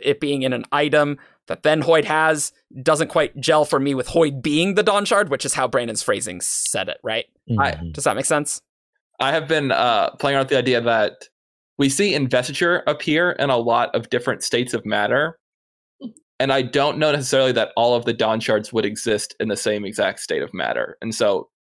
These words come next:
Speaker 2: in my mind, I'm like, Okay, maybe the changed Dawn Shard has a more gaseous, like, breath type
Speaker 1: Okay, all right, yeah, all right, I buy
Speaker 2: appearance,
Speaker 1: that.
Speaker 2: and maybe, maybe the Topaz is a more solid form of a Dawn Shard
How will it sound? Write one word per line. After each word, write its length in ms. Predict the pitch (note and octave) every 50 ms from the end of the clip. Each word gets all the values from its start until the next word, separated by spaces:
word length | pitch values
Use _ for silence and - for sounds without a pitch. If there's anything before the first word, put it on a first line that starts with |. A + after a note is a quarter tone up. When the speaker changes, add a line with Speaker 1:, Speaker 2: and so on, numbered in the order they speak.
| _ _ _ - -
Speaker 2:
in 160 | C#3 C3 C3
my 200 | C3 C3+ C#3+ D3+
mind, 240 | C#3+ C#3 B2+ A#2+ A#2
I'm 120 | A#2+ A#2 A#2
like, 200 | A2 G#2+ G#2 -
Okay, 200 | C3 - A#2+ A2+
maybe 460 | A2+ A#2+ B2+ C3+ C3+ C3+ C3+ - - F2+ - _ -
the 100 | A#2+ A#2
changed 520 | - - C#3+ C3+ C3+ C3 B2 - - -
Dawn 240 | - A#2+ G#2 G#2 A2
Shard 260 | - - A2 G#2 G#2
has 220 | - A#2+ A2 A2
a 40 | A2+
more 240 | A2 G#2+ G#2+ G#2 G#2
gaseous, 560 | - - A#2 A2+ A2 G#2 - - A2 G#2 - G2+
like, 180 | F#2+ G2+ - _ _ -
breath 340 | - A2+ A#2 A2+ A2 - - - - -
type 180 | - G2 F#2+ -
Speaker 1:
Okay, 420 | G#4 B4 - - A#4+ C#4+ D4+ D4 -
all 120 | D4 D#4
right, 260 | E4 D4+ C#4+ D4+ D#4+ C4+
yeah, 300 | B3 B3 C#4 E4 G4 G4 - _ -
all 60 | C4+ D#4
right, 220 | D#4 B3+ B3+ D4 -
I 60 | -
buy 80 | C4 D4+
Speaker 2:
appearance, 320 | - - - - E3 D#3 D3
Speaker 1:
that. 240 | D#3+ D#3+ A3+ - C#3+
Speaker 2:
and 160 | C#3 C3+ C3+
maybe, 420 | C3+ C3 C3+ C3 C3 C3 G#2 F#2 - _ _
maybe 240 | - B2+ C3+ C3+ C3
the 120 | B2 A#2+ A#2+
Topaz 520 | - D3+ C3 C3 - A#2 A2 A2 G#2+ -
is 120 | - G#2 A2
a 60 | G#2+
more 180 | G#2+ G#2+ G#2+ F#2
solid 460 | - - - B2+ A2+ A2+ A2 G2+ -
form 240 | - G2 G2 F#2 D2+
of 100 | D#2+ G2+
a 40 |
Dawn 280 | F#2+ F#2 G2 G2 - -
Shard 360 | - - - A#1+ A#1+ - -